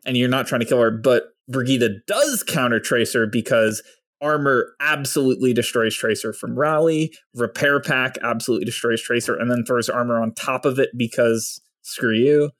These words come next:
And the, the, the stun is just, like, icing on that cake. Uh, so I feel like the big problem with Brigitte, and a lot of new players are especially getting crushed by her, is 'cause they don't realize that she doesn't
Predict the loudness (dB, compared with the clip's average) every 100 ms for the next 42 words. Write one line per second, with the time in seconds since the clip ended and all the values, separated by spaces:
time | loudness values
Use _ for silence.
0 | _ _ _ -4 0 0 2 2 2 2
1 | 0 0 _ -6 -2 -2 -2 0 2 2
2 | 2 -2 -2 -4 -2 -2 0 -2 0 -2
3 | -2 -4 0 0 0 _ _ _ _ _
4 | _ -6 -2 0 0 0 -4 _ _ _
5 | _ _ _ _ _ -6 0 2 4 2
6 | 0 2 4 4 4 0 -6 -4 -2 -2
7 | -2 -4 -6 -2 0 2 0 0 -4 -6
8 | -10 -10 -8 0 2 2 -2 _ _ _
9 | -4 0 2 0 0 0 0 2 4 4
10 | 6 2 2 0 0 -2 0 -2 -2 -2
11 | -2 -2 0 2 2 2 0 0 0 -2
12 | 0 2 4 4 4 2 0 -2 -2 0
13 | 2 0 -6